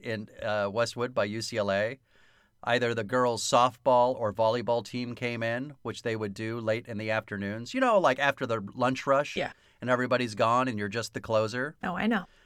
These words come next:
Speaker 1: They came in. They're like a party of twenty-five. We put 'em up at the top. And then the next thing you know,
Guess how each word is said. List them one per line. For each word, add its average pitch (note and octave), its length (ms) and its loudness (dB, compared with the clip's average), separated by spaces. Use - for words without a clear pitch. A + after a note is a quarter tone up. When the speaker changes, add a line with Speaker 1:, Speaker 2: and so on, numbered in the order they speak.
Speaker 1:
They E3+ 160 6
came F#3 260 2
in. C3+ 220 2
They're C#3 140 4
like B2 180 4
a B2+ 60 2
party B2 320 2
of A2+ 80 -2
twenty-five. A#2 760 0
We A#2+ 80 -6
put B2 220 0
'em A2+ 80 -2
up A2+ 160 2
at G2+ 80 -10
the G#2+ 80 -4
top. G#2+ 420 2
And B2+ 160 -2
then C3 100 0
the C3 80 2
next D3+ 300 0
thing F#3+ 160 -2
you E3+ 120 -2
know, D3 500 2